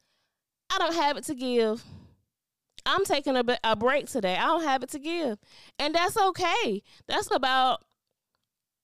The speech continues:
having compassion and grace for yourself. "I don't have it to give today. I don't. I don't have it to give," and it's okay. Again, like I said, she loves to receive. She accepts help.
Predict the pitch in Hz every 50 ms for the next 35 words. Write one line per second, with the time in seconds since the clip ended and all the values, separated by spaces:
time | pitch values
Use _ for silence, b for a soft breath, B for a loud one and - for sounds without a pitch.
0 | _ _ _ _ _ _ - 240 247 262 269 262 - 320 262 240 - 302 285 330
1 | - - 277 247 240 233 254 285 403 - - 262 247 226 220 233 - 190 180 170
2 | 170 165 - b b b b b b b b - 453 508 508 480 466 453 440 359
3 | 339 - - 349 349 392 440 440 415 - 381 320 339 320 269 208 190 196 - _
4 | _ _ _ _ - 254 302 302 330 381 427 339 185 120 - - _ _ _ _
5 | _ _ _ _ _ _ _ _ _ _ _ _ _ _ _ _ _ _ _ _
6 | _ _ _ _ - 320 349 330 403 453 427 294 269 294 339 330 339 349 285 311
7 | - 330 269 302 339 359 339 277 220 202 - 220 254 294 320 330 - 320 285 -
8 | 330 269 233 196 185 185 _ _ _ _ _ _ _ _ _ _ _ _ _ _
9 | _ _ _ - 269 262 269 320 320 302 262 254 277 - 262 302 - 285 247 233
10 | 247 277 247 233 220 220 233 254 277 - - 277 247 240 240 247 - - 254 254
11 | 254 262 262 262 277 269 - - - 320 302 285 - - 277 277 381 359 - -
12 | 311 285 302 381 403 285 202 - -